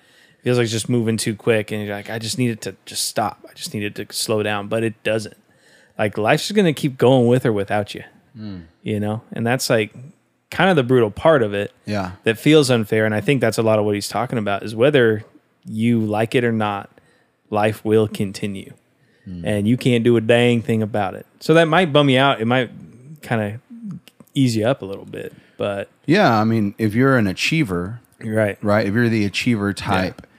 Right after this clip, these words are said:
Speaker 2: and you gotta go through life not worrying about tomorrow,
Speaker 1: Yeah.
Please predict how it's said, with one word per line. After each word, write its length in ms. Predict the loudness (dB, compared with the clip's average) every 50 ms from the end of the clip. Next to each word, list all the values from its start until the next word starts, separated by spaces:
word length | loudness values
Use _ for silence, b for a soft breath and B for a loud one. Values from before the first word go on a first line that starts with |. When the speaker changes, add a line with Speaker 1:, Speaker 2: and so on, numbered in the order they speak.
| b b b b b b b b b b _ -2
Speaker 2:
and 760 | 0 2 2 4 4 2 2 2 2 0 -2 -2 -4 -6 -10 _ _ _ _ _ _ _ _ _ _ _ _ _ _ _ _ _ _ _ _ _ _ _ _ _ _ -8
you 200 | 2 2 2 4
gotta 260 | 6 4 4 4 4
go 160 | 2 2 2
through 220 | 2 0 0 2
life 520 | 4 4 4 4 4 2 -2 -6 -12 -18 -10 -4
not 480 | 0 2 2 4 4 4 2 2 0
worrying 420 | 0 2 2 4 4 4 2 2 2
about 400 | 2 2 2 2 0 -4 _ -10
tomorrow, 840 | -4 -2 0 2 4 4 6 6 6 4 2 2 0 -2 -4 -6 -8 -10
Speaker 1:
Yeah. 280 | -8 -6 -6 -6 -6